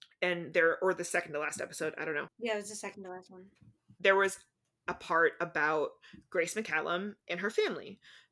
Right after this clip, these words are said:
Speaker 1: and it was very clearly edited together in a way that made things look a certain way.
Speaker 2: For the, for the narrative of the story.
Speaker 1: Correct. Right, for the narrative of the story. And unfortunately,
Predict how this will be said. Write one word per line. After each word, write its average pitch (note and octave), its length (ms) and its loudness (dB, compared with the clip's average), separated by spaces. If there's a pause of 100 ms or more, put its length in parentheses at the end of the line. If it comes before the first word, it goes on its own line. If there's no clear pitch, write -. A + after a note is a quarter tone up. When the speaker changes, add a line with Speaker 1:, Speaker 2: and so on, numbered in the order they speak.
(100)
Speaker 1:
and E3 340 0 (160)
it - 120 0
was F#3 120 4
very F3 380 6
clearly G3+ 520 2
edited D#3 300 2
together D#3+ 400 0
in D#3+ 80 0
a D#3 60 -4
way D3 500 0
that D#3+ 200 -4
made E3+ 280 -4
things F3+ 260 -6
look A4 160 -2
a D4+ 60 0
certain D3 280 -2
way. C#3+ 300 -6
Speaker 2:
For D4 180 2
the, D4 200 2
for D4+ 280 0
the D4 120 0
narrative A3 540 -2
of F3+ 140 -8
the F3+ 80 -10
story. - 760 -14
Speaker 1:
Correct. - 480 0 (100)
Right, F3+ 220 4
for F#3+ 80 -4
the F#3 100 2
narrative F3+ 320 2
of E3+ 60 -8
the E3+ 60 -4
story. - 320 -6 (100)
And F3 320 -8
unfortunately, F#3+ 800 -2